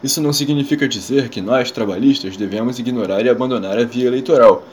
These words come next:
nem deixar de trabalhar por ela, nem pela eleição de Ciro Gomes à presidência em dois mil e vinte e dois, ou por antes representantes de nosso projeto ao redor do Brasil, mas que estejamos preparados para todas as possibilidades do momento,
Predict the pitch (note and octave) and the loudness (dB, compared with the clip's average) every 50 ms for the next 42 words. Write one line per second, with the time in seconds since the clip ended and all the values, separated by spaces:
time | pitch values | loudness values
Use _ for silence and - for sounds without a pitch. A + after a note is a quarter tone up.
0 | - - - - - - - A2 B2+ C#3 C#3+ C#3+ - - A#2+ C#3+ D3 C#3 - - | -20 -20 -20 -20 -18 -10 -6 -4 0 2 2 2 4 4 2 2 0 0 -2 0
1 | C3 B2+ C3 B2+ B2+ C3 B2+ - D#3+ C#3+ B2+ G#2+ F#2+ F2 E2 - - - - - | 2 4 4 4 2 0 0 0 0 2 2 2 0 -2 -4 -10 -14 -20 -20 -20
2 | - - - G2+ A2 A#2 A#2 C3+ B2+ B2+ B2+ B2 B2+ - - A#2+ B2 B2 - - | -18 -10 -6 -4 -2 2 2 4 6 8 8 8 6 4 2 0 -2 -2 -2 0
3 | C#3+ C3+ C3 G2 G#2 A2+ A#2+ A#2+ A#2 A#2+ A#2 - B2 B2 B2+ G2+ G2+ G2+ A2 - | 0 0 2 2 2 4 4 4 2 2 0 -2 -2 -4 -4 -4 -4 -4 -4 -4
4 | B2 A#2+ B2 A2+ A#2 A#2 A#2+ A#2+ C3 C3+ - D3+ B2+ A#2 G#2+ F#2 E2+ - - - | -2 0 0 2 2 2 2 2 2 -2 -4 -4 -2 -2 -2 -2 -4 -8 -12 -20
5 | - - - - - - B2 C3+ C#3+ C#3+ D3+ C3 B2+ C3 C3 - - B2 - - | -20 -20 -20 -20 -6 4 6 6 6 6 4 4 4 4 4 2 0 0 -2 -2
6 | C3 B2+ C3+ B2 A#2 A#2+ A2+ A#2 A#2 - - C3+ A#2 A2 A#2 - - - B2+ A#2+ | -2 -2 -2 -4 -4 -4 -4 -4 -6 -8 -6 -4 -4 -2 -4 -4 -4 -2 -2 -2
7 | G2+ A2 G#2+ G#2+ A#2+ A#2 C3 B2 A2 A2 A#2 A#2+ A#2 B2 C3 C3 A#2+ G#2+ G#2+ G2 | 0 0 0 0 0 0 0 0 2 2 0 2 2 2 2 2 2 0 -4 -6
8 | - - - - - - - - - - - - A#2+ - - - B2+ - - D3+ | -6 -8 -12 -20 -20 -20 -20 -20 -20 -18 -6 -2 0 0 2 2 0 2 4 4
9 | C3+ A#2+ C3 C3+ D3 D3 - - - F3 - E3+ D3 B2 A#2 A#2+ B2+ B2 - - | 4 4 2 0 -2 -4 -4 -6 -6 -2 2 4 6 6 6 4 2 0 -2 -6
10 | - B2 A#2+ A#2+ - - D3 D#3+ D#3+ E3+ D#3+ D#3 D3+ D3 - - D3 C#3+ - C#3+ | -6 -6 -6 -6 -2 2 2 4 4 4 2 0 -2 -4 -4 -6 -6 -4 -4 -4
11 | B2+ B2+ B2+ B2+ G2+ G#2+ G#2+ A2+ A#2 A#2+ A2 B2 C3 C#3 B2+ A2+ G#2+ G#2 F2+ D#2+ | -4 -4 -4 -2 0 2 2 2 2 0 -4 -6 -4 -4 -2 -2 -2 -4 -6 -8
12 | - - | -10 -16